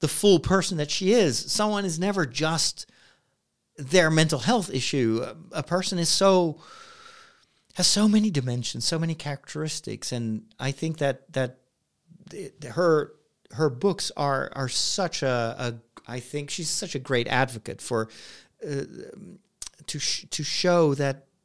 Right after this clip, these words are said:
even if you suffer from mental health issues, if you suffer from depression, you can still be someone who is extremely, uh, relatable and, and can bring joy in this world.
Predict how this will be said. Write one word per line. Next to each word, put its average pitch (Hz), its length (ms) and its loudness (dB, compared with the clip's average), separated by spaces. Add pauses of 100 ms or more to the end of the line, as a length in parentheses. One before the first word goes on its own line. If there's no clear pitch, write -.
(140)
even 202 280 0
if 226 160 0
you 190 80 2
suffer 180 260 -2
from 147 220 -2
mental 139 220 -4
health 135 260 -4
issues, 120 340 -6
if 131 160 -10
you 127 140 -6
suffer - 360 -8
from 117 200 -6
depression, 107 580 -8 (480)
you 226 80 -10
can 226 120 -4
still 220 420 2
be 165 140 0
someone 151 460 2
who 143 80 0
is 143 120 -2
extremely, 214 960 0 (680)
uh, 151 480 0 (180)
relatable 156 1120 2
and, 143 240 -2
and 147 240 -4
can 160 380 -4 (420)
bring 160 520 2
joy 160 460 8
in 139 120 2
this 120 220 -2
world. 95 480 -6